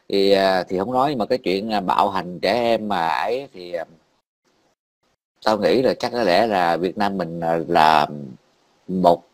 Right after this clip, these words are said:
hai vụ là, là, là tối đa thôi, thấy là thiểu số.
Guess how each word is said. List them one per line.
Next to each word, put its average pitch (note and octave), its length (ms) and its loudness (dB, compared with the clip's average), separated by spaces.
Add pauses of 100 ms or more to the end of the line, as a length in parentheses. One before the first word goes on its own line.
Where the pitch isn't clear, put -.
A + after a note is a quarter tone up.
hai A2+ 280 2
vụ F#2 300 4
là, D#2+ 280 0
là, D#2 200 -2
là D#2 140 -2
tối A2+ 240 0
đa G#2 160 2
thôi, F#2+ 240 -12
thấy B2+ 160 0
là B2+ 120 4
thiểu G2 200 -2
số. A#2 340 -2